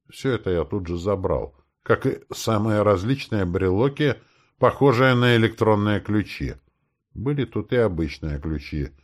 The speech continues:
в виде тех самых, знаменитых, от амбарных замков, и странные полоски с выемками и канавками.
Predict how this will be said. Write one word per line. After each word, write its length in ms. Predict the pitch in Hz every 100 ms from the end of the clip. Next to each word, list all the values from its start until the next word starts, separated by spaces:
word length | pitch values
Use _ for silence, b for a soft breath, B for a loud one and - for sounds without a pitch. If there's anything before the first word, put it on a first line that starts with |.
| _ _
в 60 | 101
виде 320 | 127 120 123
тех 320 | - 117 -
самых, 600 | - 98 65 64 - _ _ _ _ _
знаменитых, 960 | - 85 101 107 120 120 82 57 64 64 _ _ _ _ _
от 200 | 73 73
амбарных 540 | 87 90 117 85 80
замков, 480 | 76 82 73 - - - _ _ _ _ _ -
и 60 |
странные 500 | - - 131 127 107
полоски 680 | - - 107 76 69 - 64
с 120 | -
выемками 580 | 76 101 92 71 67 64
и 80 | 67
канавками. 1000 | - 90 67 55 - - 58 52 52